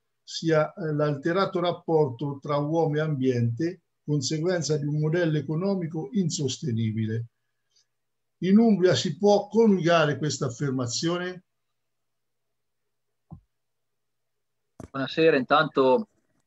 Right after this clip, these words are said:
Speaker 2: grazie per, per l'invito e per averci dato questa opportunità. Eh, la, la domanda, come dire, è molto,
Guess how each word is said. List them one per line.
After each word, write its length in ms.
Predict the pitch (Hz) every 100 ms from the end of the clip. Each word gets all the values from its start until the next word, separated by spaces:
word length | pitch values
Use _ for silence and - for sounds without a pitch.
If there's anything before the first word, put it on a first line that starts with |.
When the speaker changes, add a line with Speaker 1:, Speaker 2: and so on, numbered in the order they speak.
| _ _ _ _
Speaker 2:
grazie 760 | 143 151 160 160 - 143 139 -
per, 600 | 135 131 123 123 123 123 - - _
per 160 | - 120
l'invito 420 | 127 123 151 151
e 40 | 117
per 100 | 117
averci 320 | 123 120 113
dato 380 | 113 120 113 - _ _
questa 440 | 123 120 120 117
opportunità. 840 | 113 - 110 127 120 117 117 107 - _ _ _ _ _ -
Eh, 680 | - 117 110 107 104 104 - _ -
la, 180 | 117 113
la 180 | 123 123
domanda, 880 | 131 143 156 147 135 135 127 -
come 160 | - 131
dire, 220 | 127 117
è 20 |
molto, 640 | 123 131 127 135 127 127